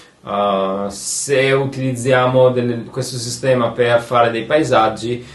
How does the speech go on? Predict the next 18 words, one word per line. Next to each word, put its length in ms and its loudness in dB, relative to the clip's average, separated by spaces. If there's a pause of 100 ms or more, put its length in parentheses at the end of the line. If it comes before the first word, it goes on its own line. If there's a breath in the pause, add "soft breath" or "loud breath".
(180 loud breath)
allora 240 2
potremo 280 -2
avere 220 0
dei 140 -2
problemi 680 -2
a, 840 -2
eh, 20 -6
mettere 540 -2
lo, 260 -2
l'orizzonte 600 -4
orizzontale. 760 -10 (640 loud breath)
Però 320 4
in 140 4
genere 440 6
per 300 6
il 80 0
deep 160 0
space 600 -4